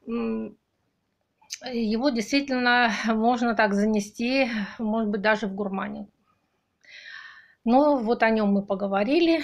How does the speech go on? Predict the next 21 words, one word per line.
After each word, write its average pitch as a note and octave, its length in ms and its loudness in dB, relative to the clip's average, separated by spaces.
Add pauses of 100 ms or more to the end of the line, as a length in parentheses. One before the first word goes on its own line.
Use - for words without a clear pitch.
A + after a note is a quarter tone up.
(120)
я G#3 220 0
его G3 200 -2
убираю. C#4 640 2 (1300)
И, B3 280 2
э, A3+ 380 0
сродни A#3 520 2
ему, B3 440 2
немножечко A3 640 0
сродни G3+ 500 -2
ему, B3+ 380 -4 (600)
а, A3 320 2
я G#3+ 220 2
вам G#3 220 0
расскажу G#3 400 0
об G#3+ 320 -2
аромате, A#3 520 0
который, D4+ 600 2 (1120)
ой, A#3 280 2
ну A#3 120 2
если B3 320 0
правильно, G#3+ 680 2